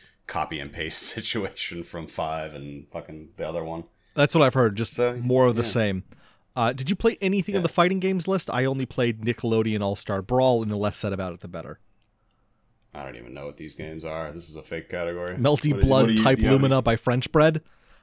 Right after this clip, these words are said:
Speaker 2: Like, I, I feel like some of these
Speaker 1: <laughs> What
Speaker 2: games
Speaker 1: did you just say? <laughs>
Speaker 2: I feel like some, some of these
Speaker 1: <laughs> Here
Speaker 2: games
Speaker 1: we
Speaker 2: that
Speaker 1: go.
Speaker 2: get translated over from Japanese, like, they just go through, like, a, like, a Mad Libs word generator, like that incredibly long Nier title. Like,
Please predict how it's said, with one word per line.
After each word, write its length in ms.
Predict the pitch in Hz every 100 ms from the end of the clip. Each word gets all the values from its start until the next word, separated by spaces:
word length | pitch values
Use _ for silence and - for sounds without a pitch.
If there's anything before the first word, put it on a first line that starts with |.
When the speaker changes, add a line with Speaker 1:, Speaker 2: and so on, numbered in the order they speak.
| -
Speaker 2:
Like, 180 | 123 - _ _ - - 190
I, 140 | 151 139
I 140 | 139
feel 200 | 123 180
like 280 | 151 - -
some 220 | - 143
of 80 | 139
these 160 | 131 117
Speaker 1:
<laughs> 60 |
What 100 | 180
Speaker 2:
games 120 | 226
Speaker 1:
did 20 | 220
you 80 | 196
just 180 | 180
say? 180 | 214 214 175
<laughs> 460 | 302 - - - - - - - 403 - - - - - - 214
Speaker 2:
I 160 | - 175
feel 200 | - 233
like 140 | 220
some, 220 | - 196 196
some 160 | 196
of 60 | 208
these 120 | 208
Speaker 1:
<laughs> 40 |
Here 120 | 185 180
Speaker 2:
games 120 | 170
Speaker 1:
we 60 | 170
Speaker 2:
that 80 |
Speaker 1:
go. 60 | 113
Speaker 2:
get 80 | -
translated 560 | - 160 156 160 160
over 200 | 147 143
from 200 | 147 143
Japanese, 500 | 131 127 127 127 135 123
like, 80 |
they 100 | 117
just 240 | 123 131 -
go 200 | 123 135
through, 460 | - 127 131 127 - - -
like, 240 | - 123 - -
a, 260 | 135 120
like, 200 | 127 135
a 60 | 120
Mad 340 | 117 110 127
Libs 240 | 120 123 104
word 320 | 104 120 131
generator, 560 | 143 143 151 156 160 170 - _ _ _ -
like 160 | 139 135
that 180 | 147 160
incredibly 580 | 139 - 147 135 139
long 420 | 131 131 135 127 110
Nier 260 | 107 123
title. 500 | - 143 147 160 160 _
Like, 120 | 139